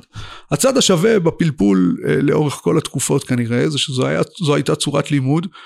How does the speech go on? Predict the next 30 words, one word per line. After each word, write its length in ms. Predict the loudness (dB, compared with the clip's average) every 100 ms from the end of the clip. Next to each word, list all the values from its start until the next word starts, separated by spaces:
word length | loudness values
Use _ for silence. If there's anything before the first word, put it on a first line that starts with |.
| -20 -20 -4
אה, 100 | -2 -2
שאנחנו 1080 | 0 2 2 2 -2 -6 _ -4 -2 2 2
יודעים 220 | 4 2
עליה 180 | 2 2
מעט 460 | 2 0 -2 -4 -4
כיוון 360 | -2 0 -2
שהתנגדו 760 | -2 -2 -4 -2 -2 0 2 2
אליה 300 | 4 4 2 0
ולכ-, 280 | 0 -2 -4 -6
ובעיקר 440 | -2 -2 0 0
התנגדו 440 | 0 -2 -2 0
להדפסה 520 | 2 0 -2 -2 0 0
שלה. 280 | 2 0 -2 -8 -20 -20 _
אין 100 | 2
לנו 200 | 2 4
הרבה 180 | 2 2
חיבורים 580 | 0 0 0 0 0 0
שמשקפים 640 | -2 -2 -4 -2 -2 0
את 60 | -2 _
צורת 340 | -4 0 0 0
הלימוד 340 | 0 0 0
הזו, 320 | 0 2 0 -4 -18 -20 -10 -4
אבל 320 | 2 2 2
זו 100 | 0
צורת 320 | 0 0 0
לימוד 340 | 0 2 0
שהיה 360 | 2 2 2 0
בה 120 | 0
דגש 540 | 0 -2 0 2 2 0
גדול 500 | 0 2 4 2